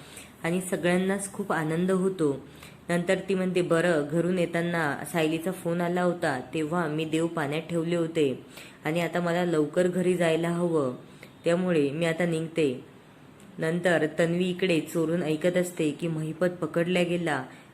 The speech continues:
आणि आता महिपत पकडला म्हणजे तो आमचे नाव नक्की घेईल. आता काय करायचं हा प्रश्न तिला पडलेला असतो, खूप टेन्शन येतं.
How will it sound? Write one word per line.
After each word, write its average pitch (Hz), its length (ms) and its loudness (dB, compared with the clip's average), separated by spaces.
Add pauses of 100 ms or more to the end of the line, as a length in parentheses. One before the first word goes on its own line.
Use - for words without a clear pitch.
(100)
आणि 160 180 -2
आता 151 300 -2
महिपत 156 380 0 (140)
पकडला 165 520 0
म्हणजे 160 420 -2
तो 185 60 2
आमचे 151 340 -2
नाव 170 240 0
नक्की 165 380 -2
घेईल. 175 440 2 (580)
आता 156 180 -2
काय 170 260 2
करायचं 175 480 2
हा 156 120 0
प्रश्न 156 400 -2
तिला 175 200 2
पडलेला 165 520 2
असतो, 170 420 -4
खूप 165 180 -12
टेन्शन 156 340 -2
येतं. 170 420 0